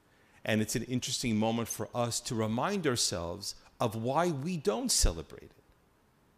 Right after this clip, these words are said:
This is not to say, this is not to say that the people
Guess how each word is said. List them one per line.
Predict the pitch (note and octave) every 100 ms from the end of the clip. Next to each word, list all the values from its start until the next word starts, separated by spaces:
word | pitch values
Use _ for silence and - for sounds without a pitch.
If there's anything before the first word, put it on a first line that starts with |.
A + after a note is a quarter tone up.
| _ _ _ _ _ _ _ - - - _
This | D#3 G3 G3+
is | A#3+
not | F#3+ G#3+ A3 A3
to |
say, | G3+ - G#3+ F3+ - - _ _ - _ _ _ _ _ _ _ _ _ _ _
this | C#3+ G3 G#3
is | A3 F#3+
not | G#3 G#3 G#3
to | G#3
say | F3 - F3 - - _ _ _ _ _ _ _ _ _ _ _ _ - _ - -
that | C3+
the | C#3
people | - G3 G#3 F3 E3 D3+